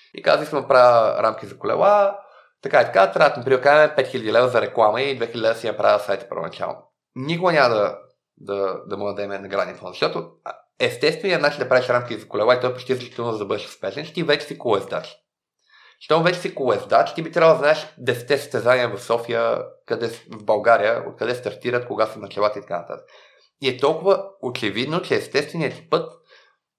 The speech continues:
е ти да бъдеш на началната и финалната права на всяко едно от тия състезания, да отвориш една Сергей щаче и да почнеш да продаваш.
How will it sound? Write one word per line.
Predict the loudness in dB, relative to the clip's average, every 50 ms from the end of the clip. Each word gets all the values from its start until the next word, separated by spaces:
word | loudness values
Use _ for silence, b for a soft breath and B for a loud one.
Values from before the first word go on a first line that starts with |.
| _ _
е | -10 -4
ти | -4 0
да | 0 2
бъдеш | 2 2 0 0 -2 -6 -4
на | -2 -2 -2 -2 -2
началната | -2 -4 -4 -2 2 2 2 2 2 0 -6
и | -8
финалната | -8 -8 -6 -6 -4 -6 -6 -2 0
права | 0 0 0 -2
на |
всяко | -4 -8 -8 -4
едно | -4 -4 -4
от | -4
тия | -6 -8
състезания, | -6 -8 -12 -4 0 2 4 4 2
да | 0
отвориш | -4 -4 0 0 0 0 0
една | -2 -4 -6
Сергей | -4 -4 -6 -6 -6 -6 -6 -6
щаче | -6 -6 -6 -6 -6 -6 -8 -12 -12 -12 -10 -6
и | -4
да | -4 0
почнеш | 0 0 0 0 -6
да | -10 -8
продаваш. | -8 -10 -6 -6 -6 -8 -8